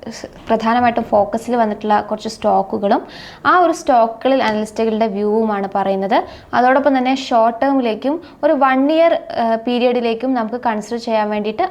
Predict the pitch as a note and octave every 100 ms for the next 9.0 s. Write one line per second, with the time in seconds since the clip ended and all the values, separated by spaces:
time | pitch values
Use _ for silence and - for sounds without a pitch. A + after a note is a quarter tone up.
0 | - A#3 A#3 A#3 - A#3 A#3 A3+ G3 G#3
1 | - A3 G#3+ G#3+ - - G#3+ G3+ G#3 G#3+
2 | G#3+ G#3+ G#3 G#3 G3+ G#3 G3+ G3+ G3 F#3+
3 | D4+ - - - - A3+ A3+ F#4+ - -
4 | - C4+ C#4 C#4+ C#4 B3+ D4 D4 - A3+
5 | G#3+ A3+ A#3 B3+ B3 A3+ A#3 A3 G3+ G3+
6 | A3+ A#3 A#3+ G3+ G3+ G#3 G#3 G3+ A3 C4+
7 | - B3 G#3+ A#3 D#4 - G#3+ G3+ G3+ G#3
8 | G#3 G#3 G3+ G#3 G3+ G3+ G#3+ G3+ B3